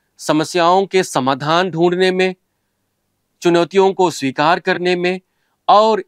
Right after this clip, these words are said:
ईश्वर के अनुग्रह को पाने में भी दूसरे लोगों की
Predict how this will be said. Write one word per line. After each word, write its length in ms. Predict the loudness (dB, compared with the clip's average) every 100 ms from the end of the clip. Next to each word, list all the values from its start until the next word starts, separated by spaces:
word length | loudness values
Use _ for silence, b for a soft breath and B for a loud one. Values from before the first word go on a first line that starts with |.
| -4
ईश्वर 360 | -4 -2 -2
के 220 | -2 -2 -2
अनुग्रह 600 | -2 0 0 2 0 0
को 240 | 2 2
पाने 540 | 2 _ 0 2 0 0
में 200 | -2 -4
भी 280 | -4 -6 -8 _ _ 0
दूसरे 380 | 0 0 -2
लोगों 440 | 0 -2 0 -2 -2
की 260 | -2 -4